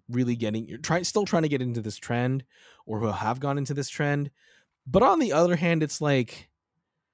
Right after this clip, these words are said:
I also don't agree with Fran scamming people out of their money and being like, I, I get it's a free market. They did it on their own will, but it just, it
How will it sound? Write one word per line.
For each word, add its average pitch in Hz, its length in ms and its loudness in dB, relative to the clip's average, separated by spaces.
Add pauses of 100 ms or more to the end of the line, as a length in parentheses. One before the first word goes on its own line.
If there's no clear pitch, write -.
(460)
I 175 200 2
also 160 400 2
don't 143 280 4
agree 127 240 2
with 123 200 0
Fran 113 520 -2
scamming 107 640 -4
people 110 300 -4
out 101 220 -4
of 101 100 -4
their 107 100 0
money 98 440 -4
and 101 100 -4
being 101 320 -2
like, 101 460 -4 (760)
I, 170 180 4
I - 20 6
get 233 180 4
it's 208 140 2
a 160 40 2
free 139 160 2
market. 113 320 2
They 117 100 0
did 120 180 -4
it 135 80 -6
on 113 160 -4
their 107 140 -2
own 98 180 -4
will, 104 400 -2 (760)
but 156 140 4
it 147 140 -2
just, - 280 -6
it 160 140 -6